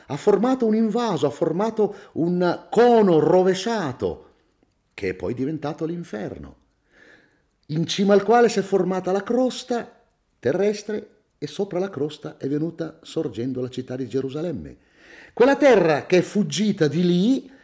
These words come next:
è andata ad ammu-, ammucchiarsi nell'emisfero delle acque, formando la montagnola del purgatorio, che si drizza appunto in mezzo all'emisfero australe. E allora dice Virgilio a Dante: "Ora dobbiamo cominciare a salire,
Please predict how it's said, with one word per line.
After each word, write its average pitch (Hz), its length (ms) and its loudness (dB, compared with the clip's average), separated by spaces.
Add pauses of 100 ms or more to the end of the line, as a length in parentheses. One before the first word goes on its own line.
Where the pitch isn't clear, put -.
(140)
è 190 120 0
andata 240 360 0
ad 247 60 -6
ammu-, 233 380 -4
ammucchiarsi 170 840 -2 (200)
nell'emisfero 175 640 -2
delle 170 220 -4
acque, 95 280 -10
formando 110 500 -8
la 117 80 -4
montagnola 101 800 -8 (280)
del 98 200 -6
purgatorio, 85 880 -10 (720)
che 104 120 -12
si 107 200 -10
drizza 92 540 -12
appunto 73 680 -16
in 92 180 -10
mezzo 80 420 -12
all'emisfero 76 800 -14
australe. 76 920 -10 (420)
E 185 100 -10
allora 208 220 -6
dice 143 520 -6 (520)
Virgilio 110 540 -8
a - 20 -8
Dante: 190 440 -8
"Ora 170 200 -10
dobbiamo 117 380 -10
cominciare 113 640 -16
a - 80 -20
salire, 110 600 -18